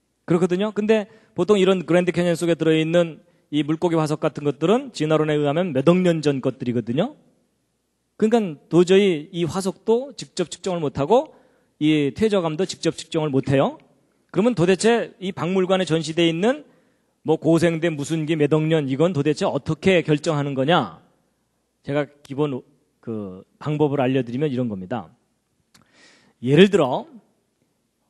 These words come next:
어, 화석학자들한테 가서 "이 물고기 화석이 도대체 몇 년이나 된 겁니까?" 라고 물어보면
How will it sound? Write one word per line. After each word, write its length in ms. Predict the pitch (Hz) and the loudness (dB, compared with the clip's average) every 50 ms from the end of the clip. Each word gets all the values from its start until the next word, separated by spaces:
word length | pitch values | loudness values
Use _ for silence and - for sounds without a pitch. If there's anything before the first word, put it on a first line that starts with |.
| _ _ _ _ _ _ _ | _ _ _ _ _ _ _
어, 220 | 92 92 90 85 - | -20 -20 -20 -20 -18
화석학자들한테 1120 | - - - 202 - 247 220 - - - 226 - _ - 214 180 151 160 156 147 139 - 135 | -14 -8 -6 -2 0 0 -2 -2 -6 -10 -10 -10 _ -6 -6 -6 -4 -6 -8 -8 -8 -8 -10
가서 460 | - 104 101 - 113 98 92 139 226 311 - _ _ _ _ _ _ _ _ _ _ _ | -12 -10 -10 -8 -8 -4 -4 -4 -6 -6 -12 _ _ _ _ _ _ _ _ _ _ _
"이 140 | 117 139 175 | -4 -2 -2
물고기 460 | 165 135 147 147 - - 160 151 147 | 0 0 -2 -2 2 0 2 2 4
화석이 420 | 147 143 135 127 131 135 131 170 190 | 2 2 2 0 -4 -2 -2 -2 0
도대체 400 | - 131 127 143 135 - 165 190 | 0 0 0 0 0 0 -2 -2
몇 180 | 147 131 131 | -2 -2 -2
년이나 380 | 139 147 151 147 147 143 139 131 | -2 0 -2 -2 0 -2 -2 -2
된 180 | 127 127 123 117 | -2 -2 -2 -2
겁니까?" 560 | 120 113 107 107 104 - 135 127 117 101 98 | -2 -2 -2 -4 0 2 2 2 2 0 -2
라고 300 | 101 110 135 160 185 214 | -6 -6 0 4 4 4
물어보면 760 | 175 139 143 165 160 156 180 202 208 160 156 196 302 330 - | 4 6 6 6 6 6 6 6 6 6 6 4 2 -2 -10